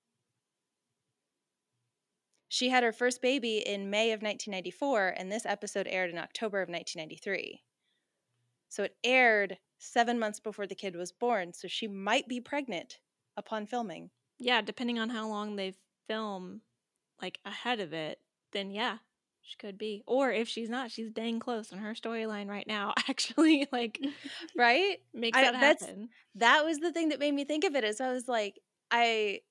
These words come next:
Speaker 1: was reading something and I saw that, that she had a kid in nineteen ninety-four, and I was like, so I, you know, backtracked it in my head, and I was like, "Oh my God, is she gonna have an accidental pregnancy in freshman year of college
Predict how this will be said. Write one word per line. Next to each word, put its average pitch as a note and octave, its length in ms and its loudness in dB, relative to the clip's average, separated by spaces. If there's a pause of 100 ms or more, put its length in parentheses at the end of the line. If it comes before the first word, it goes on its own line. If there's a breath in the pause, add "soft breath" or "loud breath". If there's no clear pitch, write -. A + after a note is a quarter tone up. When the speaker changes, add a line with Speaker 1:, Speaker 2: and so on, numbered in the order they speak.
Speaker 1:
was G#3+ 220 -8
reading D4+ 280 2
something A3 520 -2
and G#3 160 -8
I F#3 120 -6
saw A3+ 340 2
that, B3 220 0
that G#3+ 160 -4
she - 120 -2
had A3+ 80 0
a A3 60 -4
kid B3 220 0
in A3 100 0
nineteen G#3 320 -2
ninety-four, G3+ 520 -2
and - 140 -4
I F#3+ 40 -8
was F#3+ 120 -10
like, F3 160 -10
so - 140 -12
I, - 40 -10 (340)
you F#3+ 100 -10
know, D#3+ 140 -10
backtracked A3 500 -2
it G#3+ 80 -4
in G#3+ 100 -6
my F#3+ 120 -6
head, F#3 340 -2
and F3+ 140 -12
I F#3 40 -14
was G3 120 -10
like, F3+ 140 -6 (640 soft breath)
"Oh A3+ 60 -14
my G3+ 120 -14
God, E3 380 -4 (760)
is A3 120 0
she A3 280 2
gonna C4 160 6
have D4 220 4
an F4+ 120 4 (100)
accidental A3 600 0
pregnancy A3+ 840 -4 (1500)
in G#3+ 120 -4
freshman G#3+ 440 0
year A#3 160 4
of A3 100 -2
college G#3 720 0